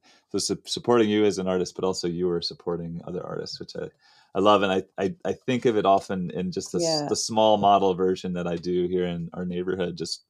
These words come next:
Speaker 1: we just get together once a month, you know, and then we host events, you know,
Speaker 2: Yeah.
Speaker 1: seasonally. And, um, sometimes those events are little workshops, you know, where there's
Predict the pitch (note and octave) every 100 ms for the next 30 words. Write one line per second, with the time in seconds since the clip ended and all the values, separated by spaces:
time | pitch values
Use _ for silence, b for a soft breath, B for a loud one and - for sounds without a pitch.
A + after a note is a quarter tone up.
0 | b b b b G2 F2+ F#2 F#2 - G2
1 | G2 F2+ F2+ F#2+ G2 F2 - E2+ F2 E2+
2 | F2+ F2+ F2 F2 E2+ E2+ _ F2 F2 -
3 | F2+ A2+ G#2 E2+ - - - F2 E2+ E2+
4 | F2 F2 E2+ D#3 C#3+ G#2+ F#2 F#2 F2+ E2+
5 | - - D#2 F2 F2 b b b b b
6 | E2 E2+ E2+ E2+ - - F#2+ G2 F#2 F2
7 | F2+ F#2 F2+ F#2+ F2+ F#2 F2+ F#2 - F2
8 | E2 - - F2 F2 F2 F2 E2+